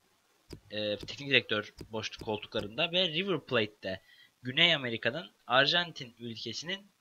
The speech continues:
River Plate futbol takımında, e, açıklık var. Buralara iş teklifinde bulunabiliriz ve teklifte bulunduğumuz anda da gideceğimizi düşünüyorum. E, Galatasaray'da gördüğüm kadarıyla kaleci yok şu anda. O yüzden, e, ligde sonuncu durumdalar.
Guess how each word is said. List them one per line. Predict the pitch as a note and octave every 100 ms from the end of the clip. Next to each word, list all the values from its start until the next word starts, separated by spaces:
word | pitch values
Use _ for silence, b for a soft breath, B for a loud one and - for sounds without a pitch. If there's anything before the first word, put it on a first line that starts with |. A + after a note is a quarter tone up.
| D#3+
River | F3+ E3+ C3+
Plate | - B2+ A#2
futbol | - E3 - C3+
takımında, | B2 E3+ E3+ C#3+ C3+ C3+ F3 F3+ b b b b b _
e, | A#2+
açıklık | A#2 C#3 - E3+ E3
var. | C#3+ F3 D#3+
Buralara | D#3+ E3+ D3+ C#3
iş | D#3 -
teklifinde | D#3 - C3 C3+ B2 A#2+
bulunabiliriz | B2+ D3 C#3+ C3 D3+ D#3+ F3 -
ve | C3
teklifte | D3 C#3 C#3+ D3 C#3
bulunduğumuz | C#3 C#3 D#3+ D#3+ -
anda | C3 C3+ D3 D#3
da | D3 D3+ C#3+
gideceğimizi | C3+ C#3 C#3+ C#3+ D#3+ D3
düşünüyorum. | C3+ D#3 C3+ G#2 - B B B B _
E, | A#2+ B2
Galatasaray'da | B2 A#2 D3 F#3+ G#3 G#3+ G#3 E3+ F#3 G#3 _ _
gördüğüm | C3 D3 E3 G3
kadarıyla | F3 F3 G3+
kaleci | - D3 C#3+ F3
yok | D#3+ - - _ _ _ _ _ _
şu | - -
anda. | C3+ C3 B2 C3+ - -
O | C3+
yüzden, | E3+ D#3 D3 D3
e, | A#2 B2 B2
ligde | B2 -
sonuncu | A#2+ B2 A#2+ A#2
durumdalar. | A2+ A2+ A2 G#2+ A#2+